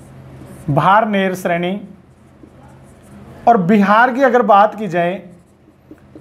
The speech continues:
तो बिहार में, मित्रों, इसको कहा जाता है कैमूर श्रेणी। तो ये आपको याद रखना है विंध्याचल पर्वतमाला के विभिन्न प्रादेशिक नाम।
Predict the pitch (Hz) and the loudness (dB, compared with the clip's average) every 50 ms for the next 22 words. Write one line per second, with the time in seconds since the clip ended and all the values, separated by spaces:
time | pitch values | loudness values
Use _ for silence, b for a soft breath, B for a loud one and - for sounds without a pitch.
0 | - - 262 240 190 160 190 220 208 185 185 190 214 240 254 247 254 262 254 233 | -4 0 0 0 0 0 0 0 0 2 2 2 2 2 2 0 -2 -4 -4 -4
1 | 208 - - 196 214 208 196 202 - 214 214 214 202 185 185 180 180 170 170 - | -6 -6 -4 -4 -2 -2 -4 -4 -4 -4 -2 0 0 0 0 0 -2 -2 0 2
2 | 165 165 160 160 170 160 - b b b b b b b _ - - 220 196 196 | 2 2 2 2 -2 -8 -10 b b b b b b b _ -12 -6 -4 -2 0
3 | 196 190 190 202 214 214 202 - - 180 165 151 143 139 135 131 131 135 - - | 0 0 0 0 0 0 -2 -2 -2 -2 -2 -2 -4 -8 -12 -14 -16 -20 -20 -20
4 | - - _ _ _ - - - _ _ _ _ _ _ _ _ _ - - - | -20 -20 _ _ _ -20 -20 -20 _ _ _ _ _ _ _ _ _ -20 -20 -20
5 | - - - - - - - - - - - - - - - - - - - - | -20 -20 -20 -20 -20 -20 -20 -20 -20 -20 -20 -20 -20 -20 -20 -20 -20 -20 -20 -20
6 | - - - - - - - - - - - - - - - - - - - - | -20 -20 -20 -20 -20 -20 -20 -20 -20 -20 -20 -20 -20 -20 -20 -20 -20 -20 -20 -20
7 | - - - - 170 156 156 185 220 240 220 190 180 170 147 196 196 190 180 170 | -20 -16 -10 -6 -2 0 2 2 4 4 4 2 2 0 2 2 2 4 2 2
8 | 160 160 160 165 160 160 170 190 202 B B B B B B B B 165 180 196 | 0 -2 -4 -4 -4 -6 -6 -6 -8 B B B B B B B B -6 -6 -4
9 | 196 190 190 202 196 - 254 254 214 247 208 185 175 175 175 175 170 156 151 147 | -4 -2 -4 -2 0 0 -2 0 0 0 0 0 0 -2 -2 -2 -4 -4 -4 -6
10 | 147 - 165 165 180 196 - B B B B - 151 175 160 151 165 170 185 180 | -8 -6 -6 -6 -6 -8 -10 B B B B -6 -4 -4 -2 -2 -2 -4 -4 -4
11 | - 175 160 143 139 143 151 139 - 160 151 156 139 123 120 123 | -2 -2 -2 -2 -2 -4 -6 -6 -6 -8 -8 -8 -10 -12 -12 -14